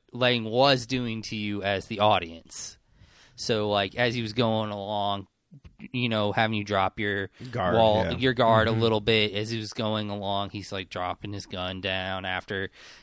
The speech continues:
Speaker 1: you know, after the battle's been completed, you know, everything like that.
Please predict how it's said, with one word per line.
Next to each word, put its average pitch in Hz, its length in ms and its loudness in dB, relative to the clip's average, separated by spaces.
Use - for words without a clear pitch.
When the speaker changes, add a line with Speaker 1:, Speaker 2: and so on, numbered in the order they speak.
Speaker 1:
you 107 100 -8
know, 90 360 -4
after 107 280 -4
the 110 180 0
battle's 101 380 0
been 107 180 -8
completed, 101 800 -4
you 104 160 -6
know, 101 140 -4
everything 95 260 -8
like 101 160 -6
that. 98 320 -2